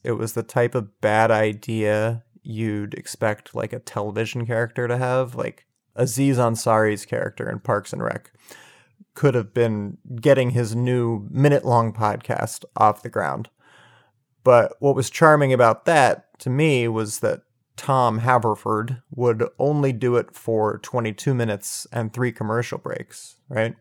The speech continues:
But we would do it for real for a while, and though the one-episode sitcom version would sure be funny, the latter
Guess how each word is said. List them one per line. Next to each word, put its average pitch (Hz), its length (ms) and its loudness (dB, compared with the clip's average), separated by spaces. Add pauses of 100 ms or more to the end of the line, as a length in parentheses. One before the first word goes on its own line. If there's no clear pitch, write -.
(1040)
But 117 460 4 (480)
we 143 280 2
would 135 200 2
do 113 220 0
it 107 160 2
for 107 300 -8
real 113 760 2 (420)
for 120 300 2
a 107 80 2
while, 113 680 2 (420)
and 104 440 -2
though 139 200 8
the 131 140 2
one-episode 120 800 0
sitcom 123 580 -2
version 127 540 -2
would 98 200 -4 (340)
sure 120 320 -4
be 120 140 -2
funny, 127 480 -4 (680)
the 117 160 0
latter 113 680 2